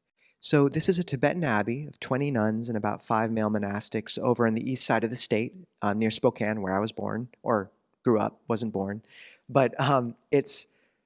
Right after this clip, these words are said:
an amazing community. And last year, a senior Tibetan geshe named, uh,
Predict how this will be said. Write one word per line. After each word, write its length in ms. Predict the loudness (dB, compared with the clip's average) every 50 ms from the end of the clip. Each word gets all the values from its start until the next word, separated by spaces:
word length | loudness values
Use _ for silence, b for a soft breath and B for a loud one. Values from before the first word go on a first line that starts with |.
| _ _ _ _ _ -4
an 80 | -2
amazing 500 | -2 0 0 2 2 2 2 0 -2 -4
community. 600 | -6 -6 -4 -4 -2 -2 -2 -2 -2 -2 -4 -4 -2
And 360 | -2 -2 -2 -2 -4 -6 -10 -16 _ _ _
last 400 | -4 -2 0 0 -2 -2 -4 -2
year, 180 | -2 0 0 2
a 200 | 0 0 0 0
senior 680 | 0 0 0 0 -2 -2 -2 -2 -2 -2 -2 -4 -6 -10 _ _ _ _ _ _ _ -6
Tibetan 420 | -4 -2 0 0 0 0 -2 -2
geshe 360 | 0 0 0 0 0 -2 -2
named, 320 | -2 0 -2 -2 -2 -4 -8 -12 _ _ _ -6
uh, 260 | -4 -4 -4 -6